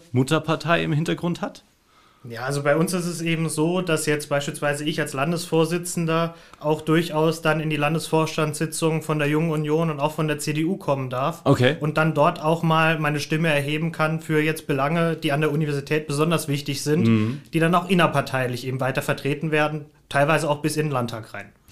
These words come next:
Speaker 1: Das wäre meine nächste Frage gewesen. Wie stark ist denn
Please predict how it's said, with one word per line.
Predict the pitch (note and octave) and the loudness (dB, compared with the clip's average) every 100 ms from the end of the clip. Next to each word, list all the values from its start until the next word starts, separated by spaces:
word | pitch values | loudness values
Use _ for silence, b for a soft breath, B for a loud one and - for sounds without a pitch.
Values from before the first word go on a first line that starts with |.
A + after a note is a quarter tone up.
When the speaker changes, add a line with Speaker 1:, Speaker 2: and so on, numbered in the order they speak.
| B B - | B B 0
Speaker 1:
Das | A2 | 2
wäre | B2 A2+ | 4 4
meine | G#2+ G#2+ G#2 | 4 4 4
nächste | G#2+ C3+ G#2+ | 4 2 -2
Frage | - G2 F#2 F2 | -2 -2 -2 -6
gewesen. | F2+ G2 F#2+ G2 F2+ | -4 -2 -2 -4 -2
Wie | G2+ G#2 A2+ - | 0 0 -2 -4
stark | - - G2 A2+ B2 | -8 -2 0 0 -2
ist | - A#2+ | -6 -2
denn | A2+ A2+ | 0 0